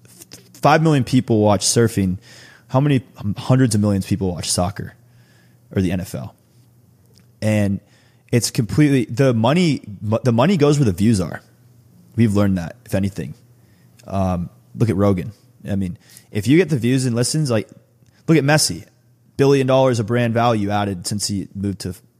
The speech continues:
Miami or whatever. So there's a, a clear distinction in today's day and age that the money follows the views. And for good and bad,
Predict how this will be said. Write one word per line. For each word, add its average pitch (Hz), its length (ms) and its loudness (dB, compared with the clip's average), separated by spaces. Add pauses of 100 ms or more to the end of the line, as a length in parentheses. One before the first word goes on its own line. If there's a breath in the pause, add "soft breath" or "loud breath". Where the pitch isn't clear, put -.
(120)
Miami 98 340 -4
or 85 40 -8
whatever. 80 260 -10
So 104 300 0 (560 loud breath)
there's 127 360 4
a, 107 300 4
a 104 100 2
clear 165 500 4
distinction 120 640 0
in 101 120 -4
today's 104 320 -2
day 101 160 0
and 98 100 -2
age 95 240 -4
that 95 260 -4
the 101 80 -4
money 107 260 -2
follows 95 380 -4
the 82 80 -12
views. 73 440 -14 (960 loud breath)
And 104 520 2 (720 soft breath)
for 127 120 0
good 143 200 2
and 104 100 -2
bad, 98 320 -4